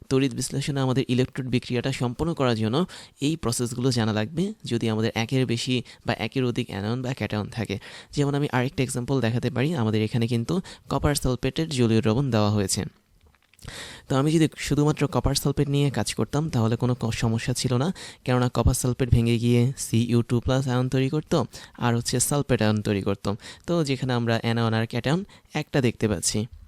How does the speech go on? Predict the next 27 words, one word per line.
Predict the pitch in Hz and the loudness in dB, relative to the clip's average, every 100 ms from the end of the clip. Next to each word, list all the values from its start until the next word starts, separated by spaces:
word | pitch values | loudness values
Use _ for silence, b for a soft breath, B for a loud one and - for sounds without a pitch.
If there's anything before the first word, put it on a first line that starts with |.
| - - B B B B B 135 | -20 -20 B B B B B 0
But | 139 214 | 0 2
যখন | 190 175 135 | 4 4 4
এর | 123 | 2
সাথে | 143 135 | 2 4
হচ্ছে | 131 - 127 | 4 4 4
আমাদের | 131 127 | 4 4
পানি | 123 151 151 | 4 4 4
যুক্ত | 131 131 | 4 4
হয়ে | 123 113 | 6 6
গেছে, | 110 156 165 | 6 4 2
that | 123 110 | 2 2
means | 113 113 117 | 2 2 2
আমরা | 110 110 | 2 4
জলীয় | 117 117 | 4 4
দ্রবণ | 120 113 117 | 4 4 4
নিয়ে | 120 123 | 2 0
কাজ | 151 - | 0 0
করছি, | 113 - 143 B B _ | 0 0 -2 B B _
তখন | 120 120 120 | 0 0 0
পানির | 123 131 - | 0 0 0
থেকে | 131 123 | 0 0
একটা | - 123 | 0 0
হাইড্রোজেন | 117 107 123 131 123 | 2 0 -2 -2 0
প্লাস | 127 - 113 | -2 -2 0
আয়ন | 117 120 | 0 0
আসবে | 135 165 B B B | 0 -2 B B B
এবং | 120 | 0